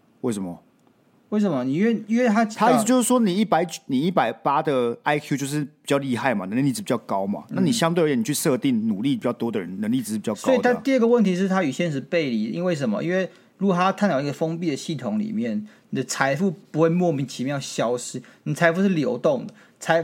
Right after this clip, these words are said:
Speaker 2: 富人之所以有钱，是因为钱从穷人流向富人，富人才可以拥有这么多钱。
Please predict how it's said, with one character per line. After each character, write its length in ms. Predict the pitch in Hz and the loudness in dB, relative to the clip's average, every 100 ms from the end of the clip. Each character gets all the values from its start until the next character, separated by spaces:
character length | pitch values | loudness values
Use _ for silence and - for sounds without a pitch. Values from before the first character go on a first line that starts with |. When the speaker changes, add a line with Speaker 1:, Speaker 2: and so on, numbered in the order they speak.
| - | -4
Speaker 2:
富 360 | - - 233 202 | -18 -2 2 4
人 100 | 190 | 4
之 100 | 202 | 2
所 120 | 185 | 2
以 80 | 180 | 2
有 220 | 143 110 | 2 0
钱， 240 | - 123 | -4 -6
是 140 | 127 170 | -4 -2
因 60 | |
为 220 | 170 170 170 - _ - | 0 0 -2 -20 _ -10
钱 320 | - 127 135 | -2 -2 -2
从 320 | 139 139 147 | -4 -4 -4
穷 300 | - 143 143 | -6 -4 -2
人 140 | 135 | -2
流 120 | 135 123 | -2 -2
向 160 | 151 | -4
富 320 | 147 165 131 113 | -4 -4 -4 -4
人， 140 | 113 | -8
富 220 | - 165 | -8 -4
人 120 | 139 | -2
才 120 | 131 127 | -4 -4
可 120 | 139 | -4
以 80 | 135 | -4
拥 120 | 143 | -4
有 60 | 120 | -4
这 100 | 120 | -4
么 80 | |
多 180 | 117 117 | -4 -4
钱。 320 | 123 - - | -6 -14 -16